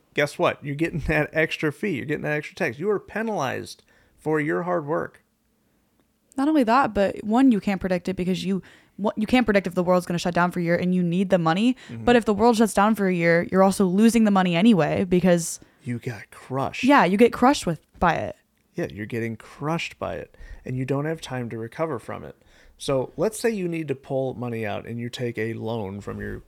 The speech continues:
Speaker 1: four oh one k, and they will even tell you, "As long as you pay it back by this time, you won't accrue any fees."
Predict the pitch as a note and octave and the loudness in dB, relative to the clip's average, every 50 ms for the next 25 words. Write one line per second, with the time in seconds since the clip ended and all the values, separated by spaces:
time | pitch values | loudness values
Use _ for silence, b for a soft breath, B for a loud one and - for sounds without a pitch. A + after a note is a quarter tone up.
0 | _ _ _ - A#2 A2 A2+ A2+ A2 A2 A2 A2 - A#2 G#2 G2 F#2 F#2 - b | _ _ _ -8 -8 -6 -6 -6 -6 -6 -8 -10 -10 -10 -10 -10 -10 -12 -16 b
1 | b b b b b b b b B2+ B2 A#2+ A2+ A2+ A2 G#2+ G#2 - - _ _ | b b b b b b b b -6 -6 -4 -4 -6 -6 -8 -10 -12 -16 _ _
2 | _ _ _ _ _ _ _ _ _ _ _ _ _ _ _ - - - C#3+ D#3+ | _ _ _ _ _ _ _ _ _ _ _ _ _ _ _ -12 -6 -2 0 2
3 | F#3+ A3 A3+ A#3 A3 F#3 G3 G3 G3 F3+ F#3 E3+ D3 - E3 D3+ C3+ A2 G2 F2+ | 2 2 2 -2 -6 -6 -6 -6 -4 -4 -6 -6 -6 -6 -4 -4 -4 -4 -6 -8
4 | F#2 - - C3+ D#3 F#3+ G#3 G3+ A#3 A#3 G#3+ - - - F#3 F3+ F3+ E3+ - - | -10 -10 -8 -6 -6 -4 -4 -4 -6 -8 -8 -8 -8 -6 -4 -4 -4 -4 -4 -4
5 | D3+ C#3+ B2 A2+ - _ - A#2 A#2+ A2+ D3 C3 C#3 C3+ - - - - - A3 | -2 -2 -4 -4 -8 _ -8 -8 -8 -6 -6 -8 -8 -8 -10 -16 -12 -8 -4 -4
6 | F#3+ C3 F#2+ D#2 B1 - - _ _ _ _ _ _ _ _ _ _ _ _ _ | -4 -4 -6 -10 -16 -20 -20 _ _ _ _ _ _ _ _ _ _ _ _ _
7 | _ _ _ _ _ - C#3+ C3 B2+ C3+ C#3 D3 - - D#3 D3 - - D3+ D3+ | _ _ _ _ _ -12 -10 -8 -6 -4 -4 -4 -6 -8 -10 -14 -10 -6 -4 -2
8 | C#3+ C#3 C3 B2+ A#2+ A#2+ - - C3+ A#2+ - - - - - - | -2 -2 -2 -4 -6 -8 -10 -8 -8 -8 -8 -10 -14 -18 -20 -20